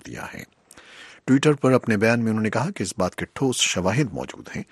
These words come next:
کہ ملا عمر پاکستان میں رہے اور وہیں وفات پائی۔ امریکہ کا یہ موقف رہا ہے کہ ملا عمر اپنی موت تک پاکستان میں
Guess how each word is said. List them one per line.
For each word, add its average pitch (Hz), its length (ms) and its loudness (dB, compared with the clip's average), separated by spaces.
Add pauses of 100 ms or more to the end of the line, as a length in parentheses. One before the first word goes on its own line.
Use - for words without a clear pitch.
(300)
کہ 107 100 -2
ملا 101 300 0
عمر 101 300 -4
پاکستان 92 600 -4
میں 92 80 -4
رہے 104 280 -6
اور 67 260 -6
وہیں 87 180 -6
وفات - 440 -10
پائی۔ - 180 -10 (880)
امریکہ 165 380 2
کا 185 120 2
یہ 147 100 2
موقف 131 380 0
رہا 117 220 2
ہے 104 140 -2
کہ 101 160 -6
ملا 85 260 -2
عمر 82 240 -2
اپنی 69 240 -8
موت 76 300 -6
تک - 200 -12
پاکستان 71 540 -6
میں - 160 -14